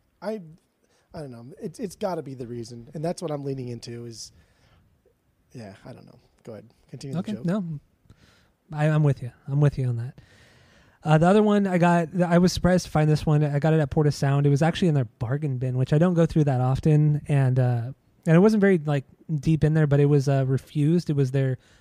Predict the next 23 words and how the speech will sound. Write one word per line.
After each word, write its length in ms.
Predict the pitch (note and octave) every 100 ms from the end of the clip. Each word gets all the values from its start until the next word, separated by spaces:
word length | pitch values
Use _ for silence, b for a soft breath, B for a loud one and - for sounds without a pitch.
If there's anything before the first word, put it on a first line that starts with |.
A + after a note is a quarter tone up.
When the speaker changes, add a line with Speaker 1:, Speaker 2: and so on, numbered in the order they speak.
| b
Speaker 2:
Servants 460 | - E3 D#3 D#3
of 180 | D#3+ B2+
Death 240 | C3 B2+ D#3
E 140 | D3+
P. 260 | - E3+ E3+
So 180 | -
there's, 300 | C#3 C3+ -
I 60 | D3+
think 140 | D3+
there's 220 | D#3 C3 - -
two 260 | - F3+
or 80 | G3
three 480 | E3 - E3 E3 D3 C#3+ - b b b b
studio 460 | - - E3+ F3
songs, 320 | E3 F3 E3 D#3
and 100 | D3
then 140 | C#3+
the 140 | C3
second 320 | B2+ D#3+ C#3+ C#3
half 240 | C3 -
are, 220 | C3+ B2
uh, 240 | B2+ B2 E3
is, 420 | D3 C3 -